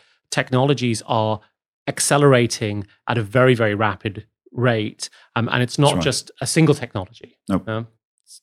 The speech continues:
Speaker 1: it's gene editing and gene sequencing, it's lithium ion batteries, it's the size of satellites. They used to be something that only a nation state could do. And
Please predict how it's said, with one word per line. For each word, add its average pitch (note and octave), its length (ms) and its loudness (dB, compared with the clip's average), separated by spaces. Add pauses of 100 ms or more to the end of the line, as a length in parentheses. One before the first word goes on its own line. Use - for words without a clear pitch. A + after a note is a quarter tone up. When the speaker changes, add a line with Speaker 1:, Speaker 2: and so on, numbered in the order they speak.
(280)
Speaker 1:
it's - 120 -20
gene D3 240 4
editing B2 580 2
and G#2+ 80 -2
gene B2 160 0
sequencing, A#2+ 640 -2
it's A2 140 -8 (180)
lithium A#2+ 380 0
ion A2+ 200 2
batteries, A#2 600 0
it's - 180 -8
the A2+ 60 -12
size A#2+ 320 0
of G#2+ 80 -8
satellites. B2 720 0 (440)
They A#2+ 60 0
used A#2 200 0
to A2+ 60 0
be A2+ 280 0 (140)
something B2 280 0
that A#2 80 2
only A#2 160 4
a A2 40 2
nation A#2 340 2
state - 300 2
could A#2 160 -2
do. B2+ 220 6
And A2 200 -2